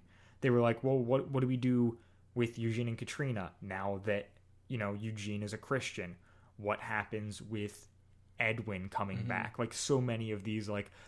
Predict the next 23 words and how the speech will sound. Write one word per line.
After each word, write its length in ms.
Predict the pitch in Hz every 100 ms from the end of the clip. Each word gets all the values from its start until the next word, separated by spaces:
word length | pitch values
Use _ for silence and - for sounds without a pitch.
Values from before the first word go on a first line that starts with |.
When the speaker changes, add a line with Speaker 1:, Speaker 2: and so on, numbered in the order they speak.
| -
Speaker 1:
little 240 | 165 170 147
things 380 | - 165 143 120
where 100 | 117
they're 160 | 110
like, 240 | 110 113 - - - - - -
the 100 | 123
story 420 | - - 175 185
should 240 | 156 151 -
kind 320 | - 139 147
of 160 | 143 -
continue. 640 | 147 131 185 190 92 - - 143
Speaker 2:
Mm-hmm. 500 | 139 131 98 - 139
Speaker 1:
Um, 500 | 123 110 110 117 - - - - - - - - - - - - - -
and 180 | 131
so 480 | 131 147 127 117 117 120 131
they, 580 | 113 110 107 107 104 104
yeah, 220 | 127 92 -
they 120 | 113
made 260 | 110 113 110
the 80 |
call 380 | 110 - 117 117
to 380 | 117 - 123 120
not 540 | 113 104 107 110 -